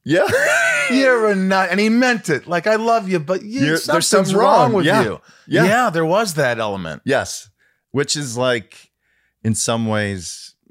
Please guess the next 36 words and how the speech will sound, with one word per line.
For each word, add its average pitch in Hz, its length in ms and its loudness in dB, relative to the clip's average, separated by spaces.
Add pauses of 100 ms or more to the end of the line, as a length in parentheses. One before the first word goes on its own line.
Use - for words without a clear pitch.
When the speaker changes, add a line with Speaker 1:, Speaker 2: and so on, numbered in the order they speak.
(140)
Speaker 1:
I - 80 -12
don't 113 160 -6
know 110 100 -4
what 92 320 -8
sort 90 260 -10
of 85 100 -12
pathology 87 580 -6
we 80 160 -8
had, 78 420 -10
but - 160 -14 (120)
I'm 85 120 -14
sure 85 220 -10
there 80 100 -10
was 76 140 -14
something 82 400 -12
there. 78 300 -14 (340)
Speaker 2:
But 190 120 -2
what, 175 280 -4
what 196 240 -4
happened? 160 420 -6
What 165 180 -2
was 156 240 -4
it? 127 60 -12
You 117 100 -8
go 135 200 0
to 127 260 0
Austria 127 540 -4
or 139 40 -4
something, 135 480 -8
and 104 140 -6
you're 92 140 -8
studying 123 400 -6
psychology, 123 960 -4
and 85 100 -8
you're, 85 260 -8 (540)
what, 151 440 -4